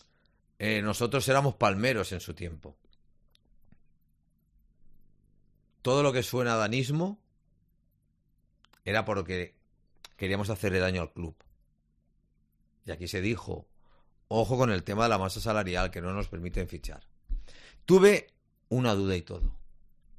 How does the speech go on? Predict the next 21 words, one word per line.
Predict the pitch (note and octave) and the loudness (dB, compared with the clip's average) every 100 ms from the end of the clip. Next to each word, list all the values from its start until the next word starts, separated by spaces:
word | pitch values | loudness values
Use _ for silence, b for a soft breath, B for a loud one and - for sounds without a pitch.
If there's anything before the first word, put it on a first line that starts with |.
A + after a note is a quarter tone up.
| - - _ _ _ _ _ - | -20 -20 _ _ _ _ _ -6
Hasta | A2 B2 | -2 0
llegué | A2+ B2 | 2 4
en | E3+ | 6
un | F3+ | 6
momento | E3 D#3 D3 C3+ | 6 6 6 6
determinado | B2 A#2+ A2+ A2+ C#3 E3 | 6 6 4 6 6 6
a | C3+ | 6
pensar | A2 G2 C#3 D#3 F#3+ - - - - - - - | 2 2 6 6 4 -4 -10 -10 -12 -20 -16 -6
que | A2 | -2
podía | A#2 A2 D3+ | 2 4 6
estar | - C#3 | 6 4
equivocado. | A2 A2 F2+ - D#2 D#2 - - - - - - _ _ _ _ _ _ _ _ _ _ | 4 2 0 -2 -12 -16 -20 -12 -6 -6 -8 -20 _ _ _ _ _ _ _ _ _ _
Cuando | G2+ G2+ G2+ | -4 -2 0
en | G2 | 0
el | |
Aplec | G2 G#2+ B2 | 0 0 0
de | A2+ | 0
Peñas, | G2+ D3+ E3 E3 D#3 - _ _ | 2 2 2 0 -2 -10 _ _
el | F2+ | -10
consejero | F2 F#2 G2 F2 A2 | -8 -6 -6 -4 -2
delegado | A2 G2 G#2+ A#2+ C3 C3 | 0 0 0 0 -2 -4